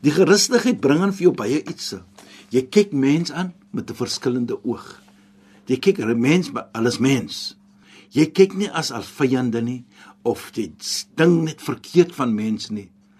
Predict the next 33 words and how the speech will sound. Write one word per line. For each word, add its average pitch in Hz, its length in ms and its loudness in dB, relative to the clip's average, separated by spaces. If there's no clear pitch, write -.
Ek 147 200 -4
dink 311 180 2
nou 294 140 0
dat 202 180 4
terwyl 175 400 4
ons 165 100 6
net 175 160 -2
so 165 140 4
praat, 147 320 0
dink 127 180 2
ek 139 100 0
nog 135 160 0
van 131 140 0
wat 113 160 -6
Allah 117 340 0
subhanahu 120 540 -2
wa 110 80 0
ta'ala 113 320 -4
ook 117 140 -4
sê 113 180 -2
in 107 80 -2
die 101 120 0
Heilige 101 420 -6
Koran. 90 380 -8
"Ya 175 280 2
ayyuhalladhina 156 840 2
amanu 147 420 0
ijtanibu 139 580 -4
kathiran 127 500 0
mina 110 240 -6
dhann, 95 380 -8
inna 165 460 -2
ba'da 101 760 -6